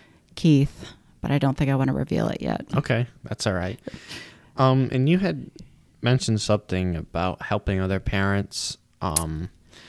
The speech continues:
Speaker 1: Yeah. Um, you know, I was reflecting on, you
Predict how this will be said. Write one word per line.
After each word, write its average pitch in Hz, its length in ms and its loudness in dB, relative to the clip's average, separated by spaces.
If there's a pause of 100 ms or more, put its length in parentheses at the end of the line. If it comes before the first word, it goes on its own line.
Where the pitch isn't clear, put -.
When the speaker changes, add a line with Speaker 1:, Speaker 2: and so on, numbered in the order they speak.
(1160)
Speaker 1:
Yeah. 214 600 10
Um, 214 400 8 (2000)
you 220 120 6
know, 208 120 12
I 202 80 12
was 196 140 8
reflecting 190 480 6
on, 165 280 10
you - 60 -4